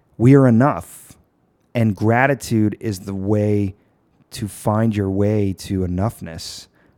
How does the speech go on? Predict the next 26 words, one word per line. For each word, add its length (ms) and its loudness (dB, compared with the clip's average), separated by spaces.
by 140 -4
recognizing 1160 -4
what 180 -2
you 160 -6
have. 540 -10
And 180 0
when 140 2
you 100 0
get 220 2
to 80 -6
that 220 -2
place, 420 -8
you 120 -6
can 220 -6
unlock 460 -4
the 100 -8
joy. 440 -8
So 340 2
the 80 2
relationship 800 4
between 380 -4
gratitude 720 0
and 260 -8
joy 380 2
are 260 -10
inextricable. 1040 -6